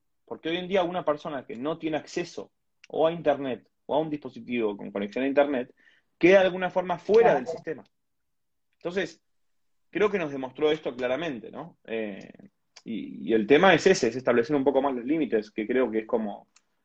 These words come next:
Speaker 1: lo, es una necesidad imperiosa del, del presente.
Speaker 2: Qué bueno, qué interesante y qué importante hacernos preguntas, ¿no? Este,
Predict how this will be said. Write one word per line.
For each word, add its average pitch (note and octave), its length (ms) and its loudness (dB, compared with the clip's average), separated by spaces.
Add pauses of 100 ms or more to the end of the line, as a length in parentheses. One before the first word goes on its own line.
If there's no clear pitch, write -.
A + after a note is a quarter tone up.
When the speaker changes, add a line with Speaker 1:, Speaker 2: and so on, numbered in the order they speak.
(220)
Speaker 1:
lo, G#2 360 2
es - 160 -4
una C3 100 0
necesidad A#2 340 2
imperiosa A2+ 880 4 (180)
del, G#2 260 -12
del G#2 140 -8
presente. G#2+ 500 -4 (2000)
Speaker 2:
Qué F3+ 80 -10
bueno, D#3 380 0 (280)
qué - 80 -8
interesante F#3+ 640 8
y G#3+ 60 2
qué - 120 6
importante G#3 840 8
hacernos G3 580 4
preguntas, F3+ 540 4 (120)
¿no? A3+ 340 4 (120)
Este, E3 840 4